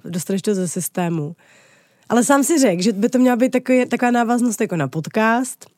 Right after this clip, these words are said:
rozumíš? Rozhodně by tam měl být pan Vr-, Váňa, podle mě.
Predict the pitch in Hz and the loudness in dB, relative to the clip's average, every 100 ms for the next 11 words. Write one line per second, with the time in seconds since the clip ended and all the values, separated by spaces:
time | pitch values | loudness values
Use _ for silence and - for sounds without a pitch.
0 | _ _ _ _ _ _ - 202 202 208 | _ _ _ _ _ _ -8 -2 2 2
1 | 208 214 - - _ - - - 202 226 | 2 0 -4 -16 _ -20 -20 -12 -2 0
2 | 233 214 214 214 208 202 196 190 180 175 | 2 2 2 0 0 0 0 -2 -2 -2
3 | 170 165 175 165 156 160 170 156 156 | -2 -2 -4 -4 -4 -2 0 -2 -4